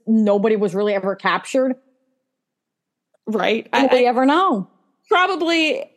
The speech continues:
Speaker 2: y-, you know, one of these days I'll dig into the, uh, to the legal history. I like looking at British common law and stuff like that, and I'll see if
Speaker 1: That
Speaker 2: I
Speaker 1: would
Speaker 2: can
Speaker 1: be
Speaker 2: find something in the paperwork, something in the legal, in, uh, Blackstone's hi-, uh, you know, legal history or whatever,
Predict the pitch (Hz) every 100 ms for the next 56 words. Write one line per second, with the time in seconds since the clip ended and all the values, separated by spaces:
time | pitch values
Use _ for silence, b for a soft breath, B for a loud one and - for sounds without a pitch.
0 | - 226 - - 170 240 277 254 294 320
1 | 302 269 262 247 226 208 233 214 226 226
2 | 226 220 202 196 185 180 202 196 185 202
3 | 214 226 233 - 247 247 226 202 208 208
4 | 208 202 214 190 202 196 185 214 196 202
5 | 208 208 208 208 208 233 247 233 233 240
6 | 240 208 190 214 226 190 226 - 190 175
7 | 208 226 220 220 226 208 202 185 226 208
8 | 220 220 226 220 269 240 262 226 208 196
9 | 202 202 208 202 B B B 202 208 190
10 | - 185 208 220 233 208 196 - - -
11 | _ _ 170 180 165 185 175 165 185 208
12 | 220 220 233 214 233 226 220 220 226 233
13 | 240 240